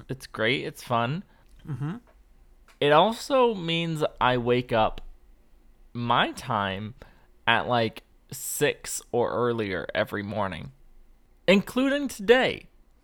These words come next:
Speaker 2: Yeah.
Speaker 1: I'm not used to that.
Speaker 2: P-, yeah, that shouldn't be a problem. That's not an un-, ungodly hour.
Speaker 1: No, but I'm not used to that. Plus,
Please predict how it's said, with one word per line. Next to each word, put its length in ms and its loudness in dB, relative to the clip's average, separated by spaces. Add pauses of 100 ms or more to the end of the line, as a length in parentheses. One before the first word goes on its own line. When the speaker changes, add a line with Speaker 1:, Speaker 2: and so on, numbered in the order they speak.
(300)
Speaker 2:
Yeah. 800 -2 (1120)
Speaker 1:
I'm 140 6
not 200 6
used 240 0
to 120 0
that. 300 0 (580)
Speaker 2:
P-, 120 -18
yeah, 200 6
that 180 2
shouldn't 420 -2
be 140 0
a 40 -2
problem. 480 2
That's 220 -4
not 260 0
an 140 -6
un-, 220 -8
ungodly 640 2
hour. 300 -10 (280)
Speaker 1:
No, 260 2
but 140 2
I'm 100 -2
not 200 -4
used 260 -6
to 60 -14
that. 300 -2 (760)
Plus, 520 0